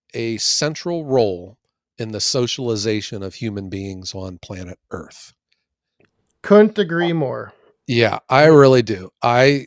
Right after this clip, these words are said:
Speaker 1: think about, you know, when people <laughs> were living in the caves, when we were the cavemen, that when we started,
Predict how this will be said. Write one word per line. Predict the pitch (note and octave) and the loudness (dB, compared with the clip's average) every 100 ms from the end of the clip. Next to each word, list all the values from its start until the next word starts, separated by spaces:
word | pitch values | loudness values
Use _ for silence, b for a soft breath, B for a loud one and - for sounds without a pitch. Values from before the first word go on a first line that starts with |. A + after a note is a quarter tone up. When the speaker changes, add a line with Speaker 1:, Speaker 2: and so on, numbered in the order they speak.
| _ | _
Speaker 1:
think | - C3+ B2 B2 | -6 -2 -2 -4
about, | D3+ A#2 A#2 A2 A2 - | -10 -6 -4 -2 -4 -8
you | A2+ | -6
know, | A2 | -4
when | G#2+ G#2 | -4 -8
people | - C3 A2 F#2+ | -8 -6 -4 -2
<laughs> | |
were | F2+ A#2 | 0 -2
living | A#2 C3 B2+ | -2 -2 -2
in | C3 B2+ | -4 -6
the | |
caves, | B2 C3+ A#2+ A2 G2 G2 | -8 -4 -2 -4 -8 -12
when | A2 A2+ | -12 -10
we | A#2 A#2+ | -10 -8
were | A2+ | -8
the | G#2 | -10
cavemen, | - C#3 C3 G#2 G2+ F#2+ _ _ _ _ _ _ _ _ _ _ | -6 -4 -4 -8 -14 -14 _ _ _ _ _ _ _ _ _ _
that | A#2+ A2 A2 - _ | -4 -2 -2 -6 _
when | A#2+ A#2 A#2 | -8 -6 -4
we | A2+ | -6
started, | - - C3+ C3+ C#3+ D3 C#3 | -6 -2 2 2 2 0 -2